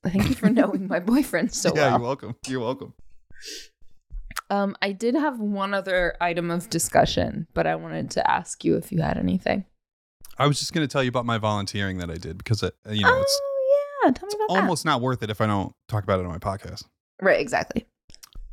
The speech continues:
Speaker 2: So my mom volunteers 'cause she's a nice lady.
Speaker 1: She's so nice.
Speaker 2: And she's retired.
Speaker 1: Retired.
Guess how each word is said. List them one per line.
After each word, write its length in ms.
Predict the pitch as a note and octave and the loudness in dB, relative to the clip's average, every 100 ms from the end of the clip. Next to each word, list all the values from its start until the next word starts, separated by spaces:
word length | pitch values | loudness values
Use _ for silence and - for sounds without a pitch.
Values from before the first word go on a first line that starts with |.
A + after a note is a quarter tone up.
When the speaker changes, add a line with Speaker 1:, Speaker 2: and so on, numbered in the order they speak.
| - - - _ - | -16 -18 -20 _ -12
Speaker 2:
So 340 | - D3 C3 | 0 2 2
my 160 | B2 C#3+ | 0 0
mom 300 | C3+ B2+ A#2 | 2 0 2
volunteers 720 | G#2 F#2+ G2 F#2+ F2+ - - | 0 0 -4 -6 -8 -8 -8
'cause 160 | - A#2 | -4 -2
she's 240 | A#2 G#2+ | -2 -2
a 60 | F#2 | -4
nice 260 | - - | -8 -10
lady. 300 | C2+ A#1+ A#2+ _ _ _ _ | -10 -10 -14 _ _ _ _
Speaker 1:
She's 140 | - - | -14 -2
so 160 | F3+ | 2
nice. 420 | D3 D#2 - - - _ _ _ _ _ _ | 2 0 -6 -6 -8 _ _ _ _ _ _
Speaker 2:
And 100 | D3+ | -2
she's 220 | - G#3 | 2 2
retired. 260 | G3+ G#3+ A3 | 2 4 4
Speaker 1:
Retired. 480 | A3 G3 D#3 D3 | 4 2 0 -6